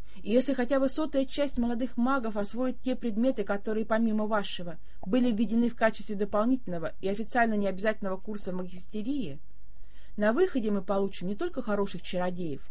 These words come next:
но и неплохих управленцев, которые крайне необходимы, к примеру, возрождающимся Невероне или приобретшим совершенно иной статус в Фарлеоне.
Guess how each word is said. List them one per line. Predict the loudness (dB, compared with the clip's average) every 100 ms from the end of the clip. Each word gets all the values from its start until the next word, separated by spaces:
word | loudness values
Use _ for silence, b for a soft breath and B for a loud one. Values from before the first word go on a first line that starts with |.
| -4 -4 -4 b b
но | 2
и | 4
неплохих | 4 4 2 0 -2
управленцев, | 0 0 0 0 -2 -2 -4 -4 -4 -4 -4 b b
которые | -2 0 2 2
крайне | 2 2 2
необходимы, | 4 2 2 0 2 2 0
к |
примеру, | 0 0 2 2
возрождающимся | 2 0 2 2 2 0 0 0
Невероне | 0 0 2 2 0 -2 -2 -4 -4 -2
или | 2 4
приобретшим | 4 4 4 0 0
совершенно | 0 0 0 0 2
иной | 2 0
статус | 0 0 0 -4
в | -2
Фарлеоне. | 0 0 -2 -2 -4 -4